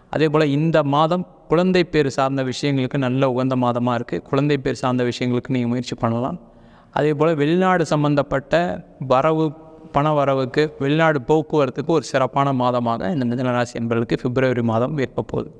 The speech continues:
நம்ம சொன்ன பலன்கள்லாம் மிதுன ராசி என்பவர்களுக்கு பொது பலன்கள் தான். உங்க ஜாதகத்துல கூட கிரகநிலை தந்தாலும், திசாபுதி தந்தாலும் பலன்கள் கண்டிப்பா மாறுபடும்.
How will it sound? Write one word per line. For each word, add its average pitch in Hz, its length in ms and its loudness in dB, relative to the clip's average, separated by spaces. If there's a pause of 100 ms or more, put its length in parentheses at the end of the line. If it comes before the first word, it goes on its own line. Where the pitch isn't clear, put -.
(480)
நம்ம 120 180 2
சொன்ன 143 360 0
பலன்கள்லாம் 131 520 0
மிதுன 131 120 0
ராசி 139 380 0
என்பவர்களுக்கு 127 300 -2
பொது 143 400 -2
பலன்கள் 120 300 -2
தான். 175 200 -4 (460)
உங்க 139 260 0
ஜாதகத்துல 151 560 2
கூட 135 160 -2
கிரகநிலை 135 440 0
தந்தாலும், 123 520 -2
திசாபுதி 131 500 0
தந்தாலும் 120 520 -2
பலன்கள் 127 320 0
கண்டிப்பா 120 380 -2
மாறுபடும். 120 640 -2